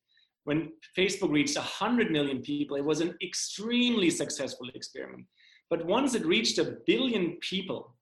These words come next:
for me, it seems almost silly.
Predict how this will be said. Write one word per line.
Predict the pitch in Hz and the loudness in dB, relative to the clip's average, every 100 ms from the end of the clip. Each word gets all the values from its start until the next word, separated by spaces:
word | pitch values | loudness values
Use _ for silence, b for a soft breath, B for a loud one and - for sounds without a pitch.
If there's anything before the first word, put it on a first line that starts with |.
| _ | _
for | - 160 | -2 4
me, | 156 202 226 - | 6 6 2 -2
it | 165 - | -4 -4
seems | - 185 185 165 - - _ _ _ _ _ _ _ _ 156 | -4 0 2 2 0 -8 _ _ _ _ _ _ _ _ -2
almost | 196 214 214 196 - - - | 0 2 2 2 -2 -6 -2
silly. | 180 170 123 120 120 | 2 2 2 0 -4